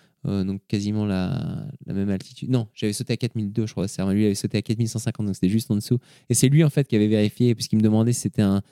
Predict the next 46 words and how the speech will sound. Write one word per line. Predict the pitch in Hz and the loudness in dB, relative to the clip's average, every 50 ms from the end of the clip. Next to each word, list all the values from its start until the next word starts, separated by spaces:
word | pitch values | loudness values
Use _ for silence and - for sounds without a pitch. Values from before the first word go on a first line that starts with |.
| _ _ | _ _
s'il | - - - 110 | -4 0 2 2
avait | 107 104 113 | 4 4 2
eu | 113 | 2
un | 104 | 2
record | 104 101 - 104 101 | 0 0 0 0 0
du | 101 107 | 2 2
monde. | 110 113 123 131 127 | 2 2 2 2 2
Et | 107 | 0
en | 104 | 0
fait, | - 113 - 104 | -2 -2 -2 0
il | 98 92 | 2 2
a | |
vérifié | 90 101 101 104 - - 120 | 2 2 2 2 2 2 2
les | 113 107 | 2 2
points | - 104 | 2 0
de | 98 | 0
sortie. | - - 101 98 - - 131 120 | 0 -2 -2 -2 0 2 2 4
Il | |
a | 107 98 | 4 4
dit, « | 98 87 | 2 2
Ah | 92 98 | 2 2
bah | 104 101 | 2 2
non, | 104 107 110 110 | 2 2 0 0
t'étais », | - 95 - - 98 92 - - _ _ _ _ _ | 0 -2 0 2 0 0 0 -2 _ _ _ _ _
techniquement, | - 123 - 135 127 123 131 123 | -4 -2 0 0 2 2 2 2
je | 110 | 2
l'avais | 113 110 110 117 120 | 2 2 4 4 2
grâce | 107 107 107 - - | 2 0 0 -2 -2
au | 101 | -2
Cervin. | - - 110 104 113 127 139 - _ - - _ _ _ | -2 0 0 0 0 0 -2 -2 _ -14 -20 _ _ _
Mais | 101 98 | 0 2
là, | 101 104 | 2 2
au | |
Mont | 101 101 104 | 2 2 2
Blanc... | 104 104 110 117 120 123 123 117 | 4 4 4 4 4 2 2 2
Euh, | 104 101 95 95 95 - _ _ _ _ _ | 0 0 0 -2 -4 -6 _ _ _ _ _
je | - 120 | 0 2
l'avais | 120 120 123 | 4 4 4
mal | 123 123 135 139 131 | 4 2 2 2 2
calculé. | 143 131 - - 123 113 | 0 0 2 2 2 4
D'ailleurs, | 110 107 104 101 | 4 2 2 0
le | - | -2
premier | - - 120 117 110 | -2 0 0 0 2
saut, | - - 131 | 2 0 2
j'avais, | 117 120 107 101 104 | 2 4 2 2 2
j-, | 101 104 87 69 64 120 | 0 -4 -8 -10 -10 -12